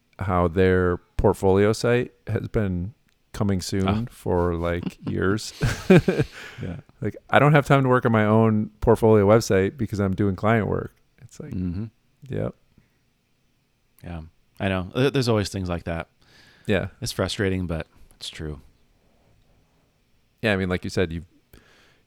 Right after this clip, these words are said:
Speaker 1: you're focusing on, uh, doing the most important work first, so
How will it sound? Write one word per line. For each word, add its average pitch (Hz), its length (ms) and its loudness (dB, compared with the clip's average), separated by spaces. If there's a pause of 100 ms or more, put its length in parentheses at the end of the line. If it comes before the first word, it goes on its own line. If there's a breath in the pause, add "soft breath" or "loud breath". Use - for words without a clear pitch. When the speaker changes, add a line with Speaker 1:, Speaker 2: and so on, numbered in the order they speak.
(140)
Speaker 1:
you're 104 100 0
focusing 98 460 -2
on, 90 320 0
uh, 87 320 -4 (1080)
doing 95 200 -2
the 90 40 -2
most 90 200 -2
important 98 340 -2
work 92 160 -6
first, 110 320 -6
so 92 260 -8